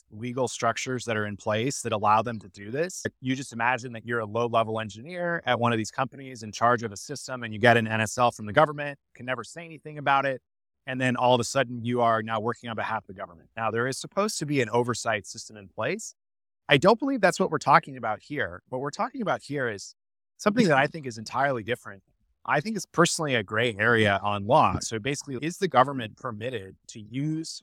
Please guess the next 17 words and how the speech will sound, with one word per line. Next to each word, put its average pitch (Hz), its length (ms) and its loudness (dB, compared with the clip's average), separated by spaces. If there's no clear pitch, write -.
funds, 101 580 2
so - 120 -16
the 110 100 -4
D 120 200 -6
H 117 140 -8
S 110 280 -2
use 113 360 -8
money, 104 380 -2
to 120 340 -4
fund 123 580 6
N 135 160 -4
G 139 180 -4
Os 101 420 -2
at 117 160 -4
U 127 180 2
S 131 160 2
universities, 107 760 -8